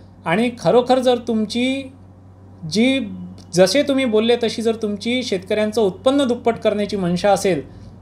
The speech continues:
तर त्याच्यासाठी एकमेव उपाययोजना आहे की शेतकऱ्यांचा जो आज शेतीवर लागणारा खर्च आहे, हा स्वातंत्र्योत्तर काळात वाढत, वाढत, वाढत, वाढत शेकडो पटीने वाढला. त्या पटीत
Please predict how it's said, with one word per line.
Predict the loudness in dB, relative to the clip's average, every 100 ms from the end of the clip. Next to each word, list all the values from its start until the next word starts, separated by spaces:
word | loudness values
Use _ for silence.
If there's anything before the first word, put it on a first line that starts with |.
| 4
तर | 4
त्याच्यासाठी | 4 0 0 0 -2 -2 -2
एकमेव | -2 -2 0 2 4
उपाययोजना | 4 4 4 4 0 -2
आहे | 0 -2
की | -6
शेतकऱ्यांचा | -6 -6 -4 -4 -2 -4 2 2 2
जो | 0
आज | -2 0 0
शेतीवर | 0 -4 -2 -2 0
लागणारा | 0 -2 0 -2 0
खर्च | 0 4 4
आहे, | 4 2 -8 -20 -20 -20 -20 -4
हा | 2 4 4 0 -4
स्वातंत्र्योत्तर | -4 0 2 0 0 0 -2 0 -2
काळात | 2 4 4 2 -2
वाढत, | -2 4 4 2
वाढत, | 4 4 4 2
वाढत, | 2 2 2
वाढत | 2 2 2 -2 -16 -20 -20 -20 -16 2
शेकडो | 2 6 6
पटीने | 6 2 0 0
वाढला. | 0 -2 -6 -14 -20 -20 -20 -20 -4
त्या | 2 2
पटीत | 2 -2